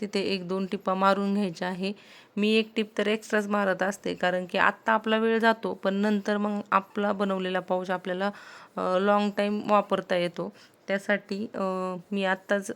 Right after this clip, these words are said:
जास्तीच्या टिपा मारून घेत आहे. तर बघा तीन टिपा मारल्यानंतर या ठिकाणी मी, अ, अस्तरचा थोडासा कपडा घेतलेला आहे आणि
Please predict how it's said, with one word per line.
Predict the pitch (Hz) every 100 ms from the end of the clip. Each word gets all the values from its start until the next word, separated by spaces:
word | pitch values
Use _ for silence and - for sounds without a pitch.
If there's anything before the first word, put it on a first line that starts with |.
| 196
जास्तीच्या | 214 214 208 180 190
टिपा | 196 190
मारून | 190 190 190 190
घेत | 196 180
आहे. | 180 175 190 - - - _ _
तर | 208 208
बघा | 226 208 196 _ - - _ _
तीन | 226 220 214
टिपा | 214 208
मारल्यानंतर | 208 202 202 196 208 220 208 180
या | 196
ठिकाणी | 190 202 190 180
मी, | 185 202 220 - - -
अ, | 190
अस्तरचा | 185 196 202 - 202 196 190
थोडासा | 202 190 190
कपडा | 190 190 185
घेतलेला | 190 208 185 175 175
आहे | 190 180 190
आणि | - 170